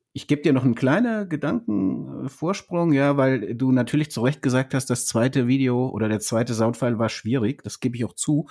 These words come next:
Ich hatte da ein Overlay drüber gelegt, ähm,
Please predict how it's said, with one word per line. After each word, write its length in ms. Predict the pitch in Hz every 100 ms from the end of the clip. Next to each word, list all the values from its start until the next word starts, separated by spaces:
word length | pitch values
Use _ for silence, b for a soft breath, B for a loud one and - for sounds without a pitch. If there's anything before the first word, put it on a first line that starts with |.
| B B B
Ich 80 | -
hatte 180 | 123
da 120 | 127 117
ein 100 | 107
Overlay 460 | 139 160 117 110
drüber 320 | 110 123 123
gelegt, 440 | 120 110 123 143 -
ähm, 340 | 120 117 117